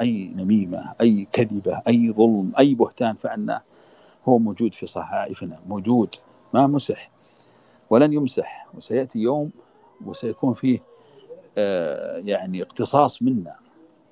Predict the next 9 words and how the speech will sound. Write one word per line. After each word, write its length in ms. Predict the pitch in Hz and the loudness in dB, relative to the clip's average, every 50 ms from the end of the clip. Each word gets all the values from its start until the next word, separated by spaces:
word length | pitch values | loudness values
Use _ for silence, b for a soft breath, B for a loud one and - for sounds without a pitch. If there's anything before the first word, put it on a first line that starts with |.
| - - - | -20 -12 -2
مثل 240 | 107 147 151 190 170 | -2 2 4 4 4
ما 180 | 156 147 147 | 4 2 0
أن 80 | 156 147 143 | 2 2 2
لنا 180 | 147 147 139 | 4 4 2
عند 160 | 120 123 123 | 2 2 0
الناس، 400 | 120 113 113 120 135 135 - - | 0 0 2 2 0 0 -2 -4
للناس 360 | 135 127 139 156 156 117 - 139 | -6 -4 -2 -2 -2 -2 -4 -4
عندنا 320 | 156 165 135 117 120 123 | -4 -2 0 0 -2 -2
أيضًا. 260 | 151 147 123 110 95 | -4 -6 -6 -6 -8